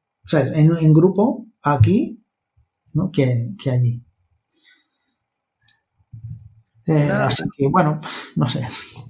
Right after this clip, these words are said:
Speaker 2: Una,
Speaker 1: Sí.
Speaker 2: una, una cuestión que me gustaría aprovechar, eh, de preguntarte es que muchos alumnos tienen duda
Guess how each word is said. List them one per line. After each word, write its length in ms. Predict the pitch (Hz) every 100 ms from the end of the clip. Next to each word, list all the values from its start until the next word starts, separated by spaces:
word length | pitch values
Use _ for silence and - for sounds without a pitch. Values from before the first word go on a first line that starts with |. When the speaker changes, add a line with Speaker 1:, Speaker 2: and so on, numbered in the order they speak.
| -
Speaker 2:
Una, 240 | 151 170 185
Speaker 1:
Sí. 80 | 165
Speaker 2:
una, 340 | 208 - 190
una 280 | 151 175 185
cuestión 360 | - 151 143
que 60 | 151
me 60 | 147
gustaría 340 | 123 113 123
aprovechar, 560 | 120 107 - 113 117 _ 117
eh, 340 | 117 110 110 104
de 140 | 104
preguntarte 680 | 104 98 101 113 - 110 113
es 200 | - - _ _ _ _ _ _
que 240 | 113 107 107 - _ _ _ _ _ _ -
muchos 480 | 139 147 160 - -
alumnos 420 | 117 131 143 135
tienen 360 | 127 131 127 113
duda 400 | 123 139 131